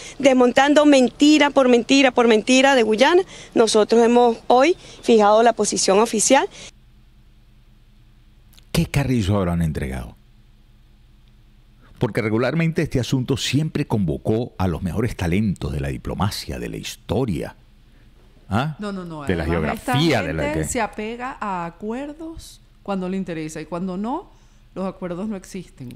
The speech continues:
Speaker 2: Sí, bueno.
Speaker 3: No les importa.
Speaker 2: Claro, claro. Cierto es que el Esequibo es nuestro, cierto es que la posición histórica venezolana fue que el Acuerdo de Ginebra rige el tema,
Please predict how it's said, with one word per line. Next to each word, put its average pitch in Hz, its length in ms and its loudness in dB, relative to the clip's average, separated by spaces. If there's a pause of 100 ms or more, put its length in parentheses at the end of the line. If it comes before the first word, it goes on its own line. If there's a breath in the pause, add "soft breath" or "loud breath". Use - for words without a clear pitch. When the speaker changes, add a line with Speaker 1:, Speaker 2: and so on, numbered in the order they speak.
(100)
Speaker 2:
Sí, 131 160 0
bueno. 76 200 -2
Speaker 3:
No 180 80 -2
les 202 60 -6
importa. 156 440 -14 (180)
Speaker 2:
Claro, 90 340 -2
claro. 85 280 -8 (340 loud breath)
Cierto 147 500 0
es 190 140 0
que 165 120 -2
el 123 80 0
Esequibo 107 380 -2
es 98 80 0
nuestro, 107 340 -2
cierto 147 600 0
es 143 140 0
que 151 100 -2
la 120 120 -2
posición 107 500 -2
histórica 120 420 -2
venezolana 90 560 0
fue 110 380 -2
que - 160 -2
el 80 80 -2
Acuerdo 95 400 -2
de 92 60 -2
Ginebra 92 340 0
rige 101 300 -2
el 85 120 -2
tema, 92 460 -2